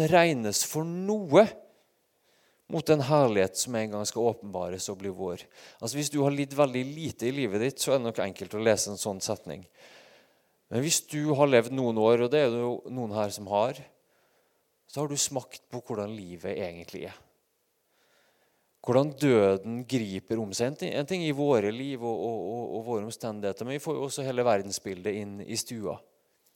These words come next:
Hvordan døden griper om seg, hvordan verden er så dypt, dypt urettferdig.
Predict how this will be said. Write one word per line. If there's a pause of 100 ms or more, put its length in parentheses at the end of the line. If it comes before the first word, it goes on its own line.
(140)
Hvordan
døden
griper
om
seg,
hvordan
verden
er
så (300)
dypt, (300)
dypt
urettferdig.